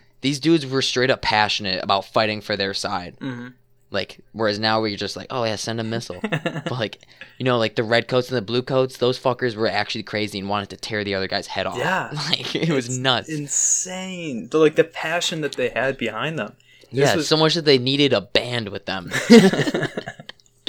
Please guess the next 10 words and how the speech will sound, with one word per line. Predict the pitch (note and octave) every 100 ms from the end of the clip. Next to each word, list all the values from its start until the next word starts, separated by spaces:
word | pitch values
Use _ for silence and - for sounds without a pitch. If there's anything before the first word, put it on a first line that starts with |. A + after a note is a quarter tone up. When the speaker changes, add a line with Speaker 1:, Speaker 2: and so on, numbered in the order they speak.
| - - - - _ _ _ _
Speaker 2:
Ah, | - D3+ B2+ A#2 -
and | D3+ D3+ - _ _ _
think | - G#3+
about, | B3+
like, | E3+ -
two | - D3+
hundred | D#3+ D3+ C3
years | B2+ B2
from | G#2+
now. | G#2+ G2 -